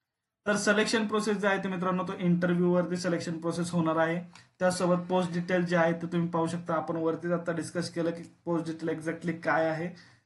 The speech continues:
त्यासोबत roles and responsibilities काय असणार आहे, तर तुम्हाला ट्रान्सक्रिप्ट हिंदी, ऑडिओ, व्हिडिओ रेकॉर्डिंग actually, तर तुम्हाला देवनागरी स्क्रिप्टमध्ये तुम्हाला हिंदी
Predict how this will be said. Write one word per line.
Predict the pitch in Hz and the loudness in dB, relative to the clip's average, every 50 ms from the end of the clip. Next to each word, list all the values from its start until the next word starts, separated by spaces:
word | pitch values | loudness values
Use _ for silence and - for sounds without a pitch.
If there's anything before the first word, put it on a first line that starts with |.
| _ _ | _ _
त्यासोबत | - 185 175 175 190 180 185 175 180 | -2 0 0 2 2 2 2 2 4
roles | 175 180 185 180 175 | 4 4 4 4 2
and | 196 180 175 | 0 2 2
responsibilities | 175 175 - - 185 175 175 175 170 170 165 180 175 | 2 0 0 0 -2 -2 0 -2 -4 -4 -4 -6 -6
काय | - 190 175 170 | -2 0 2 2
असणार | 170 - 180 170 165 | 2 0 -2 -4 -4
आहे, | 165 | -6
तर | 165 160 | -6 -6
तुम्हाला | 180 180 170 170 170 170 | -4 -2 -2 0 0 -2
ट्रान्सक्रिप्ट | 170 - 170 165 165 165 - 180 170 - - | -4 -4 -6 -6 -6 -6 -6 -8 -10 -4 -2
हिंदी, | 175 170 160 165 170 170 - | -2 0 0 0 0 0 0
ऑडिओ, | 170 165 165 160 165 175 | 0 0 2 4 4 4
व्हिडिओ | 175 165 160 151 147 160 165 | 4 4 4 2 2 0 0
रेकॉर्डिंग | 160 165 160 - 165 160 165 180 214 - - - _ _ _ _ _ _ _ - | 0 -2 -4 -4 -4 -4 -4 -4 -6 -8 -10 -18 _ _ _ _ _ _ _ -8
actually, | 160 139 - - - 175 175 180 - - - - _ _ _ _ _ | -8 -8 -8 -4 -2 -2 -2 -2 -4 -6 -12 -20 _ _ _ _ _
तर | - 180 | -6 -6
तुम्हाला | 170 190 185 185 185 185 180 | -4 -2 0 2 2 2 2
देवनागरी | 170 185 185 185 185 180 180 175 180 175 | 2 2 2 4 4 2 2 2 2 0
स्क्रिप्टमध्ये | - - 180 180 175 175 175 175 175 175 175 175 | -2 0 0 0 2 2 2 2 4 4 4 2
तुम्हाला | 175 175 175 170 175 | 2 2 2 4 4
हिंदी | 180 175 170 175 170 165 170 180 | 4 4 4 4 2 2 0 -2